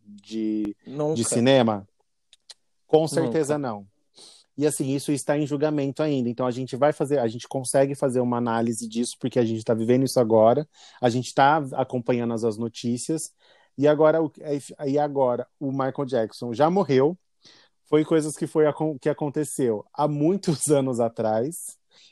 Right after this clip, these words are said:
Speaker 1: Isso não, não estou falando que ele é inocente, que tudo bem dele, do que, que ele fez ou que ele não fez, tá? Quero deixar isso claro aqui.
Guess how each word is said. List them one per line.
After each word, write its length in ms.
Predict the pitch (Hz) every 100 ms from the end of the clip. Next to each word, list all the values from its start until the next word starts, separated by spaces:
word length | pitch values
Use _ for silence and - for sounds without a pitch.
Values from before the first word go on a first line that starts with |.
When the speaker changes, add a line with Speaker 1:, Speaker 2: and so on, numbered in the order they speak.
| -
Speaker 1:
Isso 240 | 151 -
não, 260 | 160 175 185
não 240 | 135 139 156
estou 180 | -
falando 280 | 160 147 143
que 100 | 139
ele 120 | 135
é 120 | 131 127
inocente, 760 | 120 127 - 123 117 135 -
que 80 | -
tudo 220 | 127 120
bem 140 | 120 117
dele, 180 | 117
do 180 | 113 -
que, 100 | 110
que 100 | 107
ele 100 | 117
fez 260 | 113 113 113
ou 80 | 120
que 80 |
ele 80 | 120
não 120 | 120
fez, 300 | 147 123 95
tá? 240 | - 104 107 _ _ _ _ _
Quero 200 | 110 107
deixar 220 | 110 113
isso 200 | 104 143
claro 460 | - - 117 110 143
aqui. 380 | - 127 101